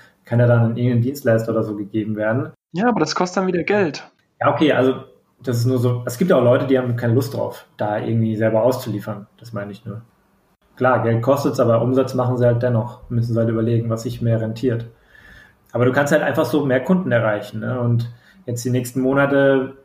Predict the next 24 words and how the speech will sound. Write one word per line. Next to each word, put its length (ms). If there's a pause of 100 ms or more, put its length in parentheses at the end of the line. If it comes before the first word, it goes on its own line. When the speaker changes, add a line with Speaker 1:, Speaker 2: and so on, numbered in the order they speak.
(120)
Speaker 1:
Geschäft 300
kann 140
ja 80
wieder 160
aufmachen, 440
vielleicht 260
in 80
den 80
nächsten 320
paar 140
Wochen. 420 (640)
Es 100
gibt 140
vielleicht 180
immer 120
noch 160
Kunden, 320
die 100
vielleicht 320
nicht 160
unbedingt 360
einkaufen 380
gehen 160
möchten 540